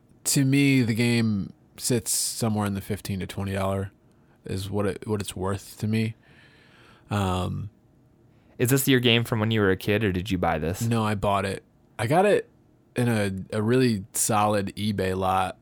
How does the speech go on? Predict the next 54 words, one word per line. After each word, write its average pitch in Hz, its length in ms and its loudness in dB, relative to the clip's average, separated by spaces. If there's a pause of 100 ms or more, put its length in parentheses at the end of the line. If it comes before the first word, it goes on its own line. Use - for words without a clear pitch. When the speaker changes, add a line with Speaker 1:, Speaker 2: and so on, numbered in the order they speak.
(420)
Speaker 1:
With, 101 240 -6
it 117 80 0
was, 110 140 0
like, 107 160 0
four 110 340 2
Super 104 280 -2
Nintendo 101 340 -4
games, 98 480 -4
and 98 140 -8
I, 107 80 -4 (340)
I 104 80 -2
feel 123 220 -2
like 123 140 0
the 113 60 -2
lot 104 300 2
was, 101 140 -4
like, 101 140 -4
twenty-four 107 440 -4
dollars. 98 640 -4 (500)
And 117 80 8
I 131 40 8
think 139 240 8
Speaker 2:
Hey. 110 40 8
Speaker 1:
some 117 120 6
of 123 40 4
the 120 80 4
other 117 140 4
ones, 110 180 0
I 110 60 -2
think 139 100 2
it 135 60 4
was, 117 100 2
like, 120 160 0
F-Zero 104 680 0
and 95 260 -6
Populous 95 760 -4
or, 101 120 -6
like, 95 280 -8
some 107 220 -4
other, 98 320 -4 (540)
<laughs> - 340 -20 (200)
a 151 120 2
couple 135 320 0
other, 113 220 2
like, 107 280 -2
garbage 107 400 0
games 104 360 -2
that 98 100 -4
I 101 40 -6
think 101 160 -4
I've 98 120 -6
since 95 260 -8
got 104 180 -6
ridden, 101 340 -4